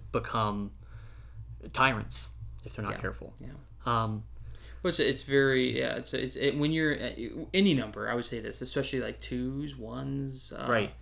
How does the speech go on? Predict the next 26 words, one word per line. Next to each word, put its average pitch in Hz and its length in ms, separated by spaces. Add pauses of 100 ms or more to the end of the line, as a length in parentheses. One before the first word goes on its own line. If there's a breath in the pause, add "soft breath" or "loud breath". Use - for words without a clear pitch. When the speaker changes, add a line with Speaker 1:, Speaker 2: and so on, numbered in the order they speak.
(180 loud breath)
Speaker 2:
fours, 131 600 (100)
<laughs> - 100
probably 135 280
every 131 180
number 131 380
on 131 180
this - 400
list. 135 400
But, 131 200
like, 131 180 (260 loud breath)
if - 160
you're 151 140
an 175 100
intense 127 600
person, 147 580 (380 loud breath)
it's, 131 220
it's 127 180
kinda 143 180
hard 131 220
not 120 240
to - 100
be 120 220
like, 117 240
it's 120 120
like 113 120
intensity 127 800